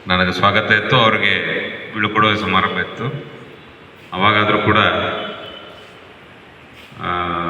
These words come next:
ಸಾಹೇಬರು ಅವಾಗ ಕೆಲವೊಂದು ವಿಷಯ ಮಾತಾಡಿದ್ರು, ಹೇಳಿದ್ರು ಕೆಲವೊಂದು ವಿಷಯಗಳನ್ನ. ನೀವು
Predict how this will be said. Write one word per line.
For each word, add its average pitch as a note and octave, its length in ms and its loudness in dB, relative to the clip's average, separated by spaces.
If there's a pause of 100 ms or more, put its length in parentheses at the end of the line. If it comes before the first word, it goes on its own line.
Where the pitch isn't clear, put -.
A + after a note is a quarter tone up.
(220)
ಸಾಹೇಬರು G#2+ 680 2 (580)
ಅವಾಗ A#2 420 0
ಕೆಲವೊಂದು B2+ 240 4
ವಿಷಯ B2 460 4
ಮಾತಾಡಿದ್ರು, G#2+ 520 2
ಹೇಳಿದ್ರು G2+ 640 4
ಕೆಲವೊಂದು F#2 260 -6
ವಿಷಯಗಳನ್ನ. F2 500 -4 (1600)
ನೀವು G2 360 0